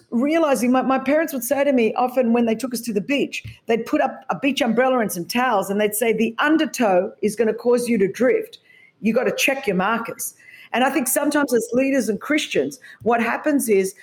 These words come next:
we're out there swimming and we forget to look up and check our markers. And what you do is you drift. The undertow is gonna take you out because, Virgil, all you have to do to drift is nothing.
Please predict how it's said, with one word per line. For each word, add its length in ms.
we're 240
out 240
there 140
swimming 560
and 120
we 80
forget 380
to 80
look 240
up 360
and 140
check 220
our 120
markers. 600
And 300
what 280
you 100
do 200
is 200
you 200
drift. 440
The 200
undertow 380
is 100
gonna 180
take 280
you 100
out 200
because, 320
Virgil, 440
all 140
you 120
have 160
to 80
do 140
to 80
drift 520
is 160
nothing. 520